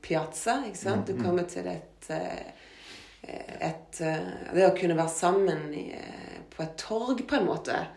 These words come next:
Speaker 1: under tak,
Speaker 2: Ja.
Speaker 1: med en, eh, kafé.
Speaker 2: Ja.
Speaker 1: Ehm,
Speaker 2: Piazza, det likte jeg.
Speaker 1: Ja,
Speaker 2: Det er noe av
Speaker 1: piazza.
Speaker 2: det fineste jeg vet om
Speaker 1: Mm.
Speaker 2: italienske landsbyer.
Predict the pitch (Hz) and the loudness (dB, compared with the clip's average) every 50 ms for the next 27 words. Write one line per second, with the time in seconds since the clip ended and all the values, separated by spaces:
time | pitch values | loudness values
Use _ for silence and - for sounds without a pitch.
0 | - - - - - - - - - - - 214 220 208 180 160 160 - 180 165 | -18 -20 -20 -20 -20 -20 -20 -20 0 8 12 12 12 12 12 8 6 4 4 6
1 | 175 190 - - - - - - - - - 120 123 120 107 101 104 - - 175 | 6 6 4 0 -8 -12 -14 -16 -16 -8 -2 2 4 4 4 2 0 -2 0 2
2 | 175 180 175 170 - 170 160 160 160 156 156 156 151 147 147 156 147 - - - | 6 8 8 8 8 6 2 2 2 2 0 0 0 0 0 0 -2 -4 -6 -10
3 | - 165 - - - 196 190 202 226 247 269 294 302 - - - - - - - | -12 -12 -12 -6 0 2 4 4 4 4 2 0 -2 -4 -10 -14 -14 -8 -4 -2
4 | - 104 101 - - - - - - - - 180 180 170 165 160 160 160 156 147 | 0 0 -2 -2 -8 -14 -20 -20 -12 -4 0 2 4 4 4 4 4 6 8 10
5 | 127 - 156 - 160 156 151 151 156 143 - - 110 101 95 - - - - - | 10 8 8 8 10 10 12 12 10 8 8 8 6 6 4 2 -4 -10 -8 -2
6 | - 190 226 - 117 120 120 117 117 123 123 117 110 110 120 120 117 117 110 104 | 0 2 6 10 10 12 12 12 12 12 10 10 12 12 12 12 12 12 10 8
7 | - - - - - - - - _ - - - 139 113 90 82 82 - - 90 | 2 -4 -10 -16 -20 -20 -20 -20 _ -14 -8 -4 -2 -2 -2 -2 -6 -6 -4 -2
8 | 90 87 - - - 82 95 98 98 - - - 90 90 92 92 98 90 82 87 | -2 -2 -2 -4 -6 -8 -8 -10 -12 -12 -8 -4 0 2 4 4 4 4 2 -2
9 | - - - 87 82 90 92 - - - - 90 87 85 - - - 85 85 85 | -6 -6 -6 -6 -6 -6 -6 -12 -12 -8 -4 -4 -4 -4 -4 -8 -8 -6 -6 -8